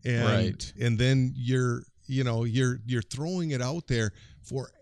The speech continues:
Speaker 1: everybody to see at once. And what we don't recognize about that is that not only are people that know me really well going to see that,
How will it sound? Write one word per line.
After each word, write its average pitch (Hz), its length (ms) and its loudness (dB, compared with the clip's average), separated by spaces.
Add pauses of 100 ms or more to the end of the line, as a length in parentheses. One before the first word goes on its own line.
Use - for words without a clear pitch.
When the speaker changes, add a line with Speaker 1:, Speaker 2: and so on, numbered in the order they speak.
(100)
Speaker 1:
everybody 175 760 -4
to 110 80 -4
see 127 280 -2
at 113 100 -6
once. 117 420 -6 (320)
And 131 220 2
what 139 140 0
we 135 120 2
don't 156 540 0
recognize 107 640 -4
about 95 280 -8
that 104 240 -6
is 104 180 -6
that 120 220 -2 (720)
not 156 280 2
only 233 380 -2
are 135 160 0
people 165 340 0
that 120 140 -4
know 120 300 -2
me 135 440 -4
really 127 260 0
well 104 520 -6 (300)
going 143 240 0
to 131 80 -2
see 151 220 -2
that, 165 300 -6